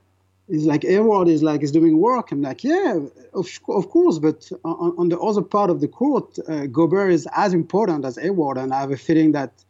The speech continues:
people don't notice that. And, uh, and for me, I mean, I don't know if Utah is as good as they are right now.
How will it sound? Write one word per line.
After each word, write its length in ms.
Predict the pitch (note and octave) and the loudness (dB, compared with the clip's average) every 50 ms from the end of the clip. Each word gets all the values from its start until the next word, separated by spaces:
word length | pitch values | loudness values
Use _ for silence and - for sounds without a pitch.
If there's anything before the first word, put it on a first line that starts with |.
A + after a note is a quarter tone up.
| _ _ _ _ _ _ _ _ _ _ _ _ _ _ _ _ | _ _ _ _ _ _ _ _ _ _ _ _ _ _ _ _
people 480 | - F3+ E3 D#3+ E3 E3+ E3 D#3+ D3+ D3+ | 0 2 2 2 4 2 4 4 4 2
don't 240 | C3+ D#3+ D#3 D3+ - | 2 0 -2 0 0
notice 340 | E3+ G#3 B3 A#3+ F3+ C3 A#2 | 0 2 2 0 -2 -4 -6
that. 380 | B2+ A#2 A2+ A2+ - - - _ _ _ _ _ _ _ _ | -8 -10 -10 -14 -16 -20 -20 _ _ _ _ _ _ _ _
And, 400 | C#3 C3+ C3 B2+ B2+ C3 B2 A#2+ | -12 -10 -10 -8 -8 -8 -6 -6
uh, 920 | C3+ C3+ C3 C3 C3 C3 B2+ B2 B2+ B2 A#2+ A#2 A2+ A#2 A2+ A2 A2+ A2 - - _ | -6 -6 -6 -6 -6 -6 -4 -4 -4 -4 -4 -4 -4 -4 -6 -6 -6 -8 -10 -8 _
and 240 | - C3+ C#3+ C#3+ C#3+ - | -2 2 2 2 2 2
for 180 | - - F3 | 0 0 2
me, 280 | F#3 G#3+ A#3+ B3+ B3+ A#3+ | 4 4 4 4 4 4
I 40 | G#3 | 4
mean, 160 | F#3+ F#3 F3 | 4 4 4
I 100 | E3 G#3+ | 2 2
don't 140 | A3+ G3 F3+ | 2 2 2
know 260 | F#3+ G3+ F#3 F3 - | 4 4 2 2 2
if 300 | E3 F#3+ F#3 F3+ - - - | 2 0 0 0 -4 -8 -12
Utah 580 | F3 - E3 E3 D#3+ F#3 A3 - - F#3 D#3+ | -10 -6 -4 -2 0 0 0 0 2 2 2
is 180 | D3+ D3+ C#3+ D3 | 4 2 2 0
as 260 | B2+ C3+ D3+ D#3 C#3+ | -2 -2 -2 -2 0
good 160 | C3+ F3 F3+ | 0 2 2
as 160 | E3+ D#3 C#3 | 2 0 2
they 100 | C3 D#3+ | 2 2
are 160 | D#3+ D#3 D#3+ E3 | 2 2 2 0
right 240 | D#3 D3+ F3+ - | 0 -2 -4 -4
now. 360 | D3+ D3+ D#3 A#3 C4+ C#4+ C#4 | -4 -4 -4 -4 -6 -8 -10